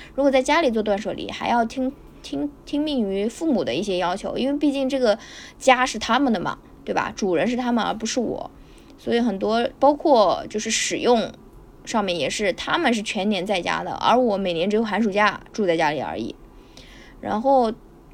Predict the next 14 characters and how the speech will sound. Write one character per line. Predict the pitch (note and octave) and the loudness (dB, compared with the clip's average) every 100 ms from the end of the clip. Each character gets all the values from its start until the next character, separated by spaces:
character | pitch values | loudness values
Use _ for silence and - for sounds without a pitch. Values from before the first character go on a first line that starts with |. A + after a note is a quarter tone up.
| - | -12
租 | - E4+ E4+ | -2 4 4
的 | C4 | 4
房 | G3+ F#3 | 2 0
子 | G#3 | -2
呢， | G3+ F#3 E3 - | 0 0 0 0
当 | A3 | 0
时 | A3+ G3+ F#3 F#3 F#3+ | 0 0 0 0 -2
进 | - C4 A3 | -2 0 0
行 | A3 F#3 F3+ G#3+ | 0 -4 -4 -2
清 | - C#4+ | 2 4
理 | C4+ | 4
的 | D3+ F#3 | 4 0
时 | F#3+ | -6
候 | G3+ F3 | 0 2